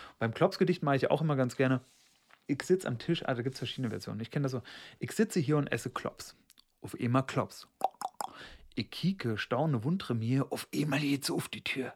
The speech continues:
Na nu, denk ich. Ich denk, na nu, jetzt ist sie auf. Erst war sie zu.“ Manchmal gehe ich dann zu einer Tür, mach dann auf, ich dreh mich um und kieke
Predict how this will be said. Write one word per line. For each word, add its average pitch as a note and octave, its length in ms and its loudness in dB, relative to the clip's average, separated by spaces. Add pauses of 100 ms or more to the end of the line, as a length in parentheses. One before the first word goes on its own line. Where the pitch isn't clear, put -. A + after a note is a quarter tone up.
(600)
Na C#3+ 120 -6
nu, B2 180 -4
denk C#3 240 0
ich. D#3 220 0 (280)
Ich A2 140 -8
denk, A2+ 200 -6
na G#2 100 -4
nu, C3+ 220 0 (720)
jetzt - 200 -12
ist A2 80 -6
sie C3+ 100 2
auf. - 220 -4 (600)
Erst G#2+ 220 -6
war A2 100 -2
sie B2+ 120 -2
zu.“ G#2+ 320 -4
Manchmal A2 260 -4
gehe A2+ 120 2
ich A#2+ 60 -4
dann A#2 160 2
zu A2 120 -6
einer G#2 140 0
Tür, C3+ 280 4
mach A#2 180 -4
dann A2 160 -4
auf, A#2+ 220 -2 (280)
ich - 140 -10
dreh A#2+ 200 2
mich C3 220 2
um C#3+ 140 2
und - 200 -4
kieke D3+ 460 2